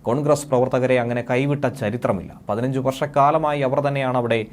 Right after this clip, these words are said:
നിലനിർത്തുന്നത്. രാഹുൽ ഗാന്ധി വന്നതിന് ശേഷമുണ്ടായ ഭൂരിപക്ഷത്തിലെ വർധനവും അതുതന്നെ സൂചിപ്പിക്കുന്നു. അപ്പോൾ ഗാന്ധി കുടുംബത്തിലെ അംഗങ്ങളായ അമ്മ സോണിയാഗാന്ധി മുതൽ മക്കളായ രാഹുൽ ഗാന്ധി, പ്രിയങ്ക ഗാന്ധി എന്നിവരൊക്കെ തന്നെ പാർലമെന്റിലേക്ക്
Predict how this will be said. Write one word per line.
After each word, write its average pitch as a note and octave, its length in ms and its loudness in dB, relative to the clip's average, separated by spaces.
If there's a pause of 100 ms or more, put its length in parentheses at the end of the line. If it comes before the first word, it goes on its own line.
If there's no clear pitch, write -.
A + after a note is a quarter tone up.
(160)
നിലനിർത്തുന്നത്. G2 680 -2
രാഹുൽ A#2+ 280 0
ഗാന്ധി C3 240 0
വന്നതിന് C3 340 -2
ശേഷമുണ്ടായ C3+ 600 -2
ഭൂരിപക്ഷത്തിലെ C#3 680 -4
വർധനവും C#3+ 540 0
അതുതന്നെ C3+ 320 -2
സൂചിപ്പിക്കുന്നു. A#2 680 -6 (400)
അപ്പോൾ A#2+ 320 2 (420)
ഗാന്ധി E3+ 460 4
കുടുംബത്തിലെ D3 760 2 (140)
അംഗങ്ങളായ C3 840 2 (280)
അമ്മ B2+ 280 2
സോണിയാഗാന്ധി D3 760 0
മുതൽ C3 380 0 (380)
മക്കളായ C3 440 2
രാഹുൽ C3 300 4
ഗാന്ധി, D3 480 2
പ്രിയങ്ക D3 500 2
ഗാന്ധി C#3+ 340 0
എന്നിവരൊക്കെ B2+ 580 -2
തന്നെ A2+ 140 -4
പാർലമെന്റിലേക്ക് A#2+ 880 0